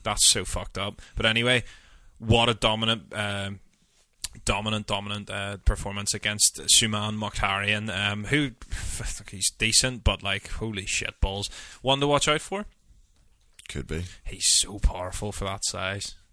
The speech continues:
Speaker 1: So powerful. He's just a wee unit. Uh, Tony Martin, terrible sideburns, and I'm gonna give you a piece of advice, Tony, 'cause I like you. Shave your head, mate.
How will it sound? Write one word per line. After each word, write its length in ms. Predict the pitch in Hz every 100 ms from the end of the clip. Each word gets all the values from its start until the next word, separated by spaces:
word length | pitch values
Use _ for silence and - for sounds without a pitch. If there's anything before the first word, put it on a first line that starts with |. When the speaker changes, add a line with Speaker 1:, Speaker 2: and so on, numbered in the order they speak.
| _ _
Speaker 1:
So 460 | - - - 101
powerful. 540 | 104 104 104 104 107 107 - - -
He's 140 | -
just 180 | 107 -
a 20 |
wee 100 | 92
unit. 520 | 101 95 98 101 110 - - - -
Uh, 160 | 117 113
Tony 320 | - 135 127
Martin, 500 | 117 107 113 127 123 -
terrible 400 | - 139 143 127
sideburns, 640 | - 101 101 - 117 117
and 160 | 107 110
I'm 80 | 110
gonna 140 | 120
give 160 | 120 117
you 60 |
a 40 | 120
piece 240 | 120 110
of 60 | 113
advice, 300 | 101 101 -
Tony, 280 | - 110 110
'cause 160 | 101
I 60 | 101
like 300 | 101 104 -
you. 160 | 120 117 - - _ _ _
Shave 240 | - 135 127
your 80 | 95
head, 200 | 76 -
mate. 140 | -